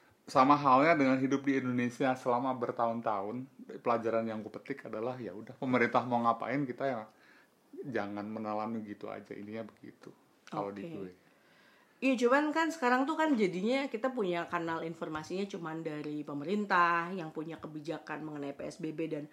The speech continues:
Speaker 2: bagaimana ini akan relaksasi dan lain-lainnya, tuh juga peran pemerintah gede banget gitu ya kan.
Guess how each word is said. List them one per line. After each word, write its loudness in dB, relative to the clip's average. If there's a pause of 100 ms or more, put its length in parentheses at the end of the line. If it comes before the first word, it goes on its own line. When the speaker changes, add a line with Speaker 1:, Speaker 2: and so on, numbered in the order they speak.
(400)
Speaker 2:
bagaimana -6
ini -8
akan -10
relaksasi -6
dan -4 (280)
lain-lainnya, -4
tuh -6
juga -6
peran -10
pemerintah -8
gede -6
banget -4
gitu -4
ya -8
kan. -8